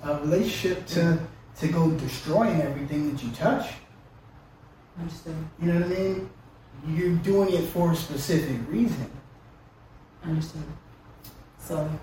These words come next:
Speaker 2: I'm gonna do a poll question. I'm gonna post it on my Instagram too.
Speaker 1: You should.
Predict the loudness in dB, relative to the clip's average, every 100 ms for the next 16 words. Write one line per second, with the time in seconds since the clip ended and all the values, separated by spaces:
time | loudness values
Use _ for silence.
0 | -10 -2 0 2 0 -2 -2 -2 -2 -4
1 | -6 -6 -8 -6 -2 -2 -2 -4 -4 -4
2 | -6 -4 -2 -4 -4 -4 -2 -2 -4 -10
3 | -10 -14 -20 -20 -20 -20 -20 -20 -16 -6
4 | 0 0 0